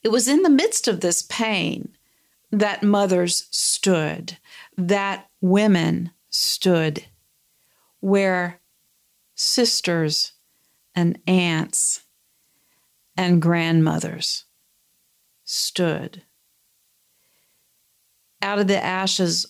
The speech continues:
of war, out of the shadow of abuse and alcohol,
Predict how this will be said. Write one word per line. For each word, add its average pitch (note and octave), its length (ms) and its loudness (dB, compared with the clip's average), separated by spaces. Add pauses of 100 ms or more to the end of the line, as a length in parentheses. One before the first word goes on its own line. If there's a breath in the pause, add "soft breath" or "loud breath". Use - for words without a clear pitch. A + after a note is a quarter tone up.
of E3+ 160 -6
war, E3+ 640 -2 (260)
out F#3+ 160 -4
of F3+ 140 0
the E3+ 80 -2
shadow F3+ 720 -2
of E3 200 -8
abuse F3 760 -2
and E3+ 180 -2
alcohol, E3 920 -6